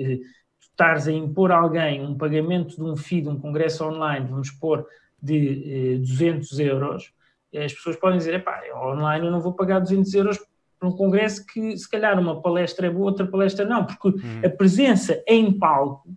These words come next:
Speaker 1: de um orador
Speaker 2: Uhum.
Speaker 1: e, e o hábito desse orador de apresentar em palco pode não corresponder a uma capacidade de apresentar da mesma forma online.
Speaker 2: Uhum.
Speaker 1: Eh,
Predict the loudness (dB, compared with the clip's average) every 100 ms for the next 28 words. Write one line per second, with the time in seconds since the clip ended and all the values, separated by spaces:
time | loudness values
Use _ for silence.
0 | _ -10 -6 -2 0 0 0 -4 -6 _
1 | _ _ _ -10 -6 -2 -2 0 0 2
2 | 4 4 2 0 0 0 0 0 0 0
3 | -2 _ -4 0 0 -2 -4 -4 -4 -4
4 | -2 -4 -4 -6 -4 -2 -2 -6 -6 4
5 | 6 8 6 6 2 -2 -4 -4 -2 0
6 | 2 2 2 0 -2 -2 -2 0 0 0
7 | 0 0 0 2 2 2 0 0 0 0
8 | 0 2 2 0 -2 -6 _ -10 -8 -6
9 | -4 -4